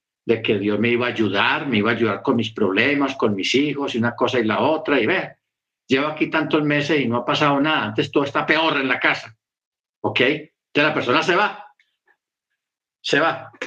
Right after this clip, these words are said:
Entonces aquí tenemos una circunstancia, la persona fue mal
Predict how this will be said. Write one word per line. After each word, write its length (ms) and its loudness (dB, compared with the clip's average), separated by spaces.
Entonces 360 0
aquí 220 0
tenemos 360 0
una 140 0
circunstancia, 760 0
la 140 0
persona 480 0
fue 300 -2
mal 720 0